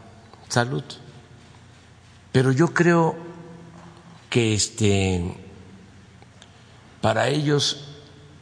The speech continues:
sí es, eh, algo extraño el que se piense en favor del pueblo,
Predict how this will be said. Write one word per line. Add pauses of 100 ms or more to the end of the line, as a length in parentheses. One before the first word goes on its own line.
(180)
sí
es, (1300)
eh, (100)
algo (840)
extraño (1800)
el
que
se
piense (1700)
en
favor
del
pueblo,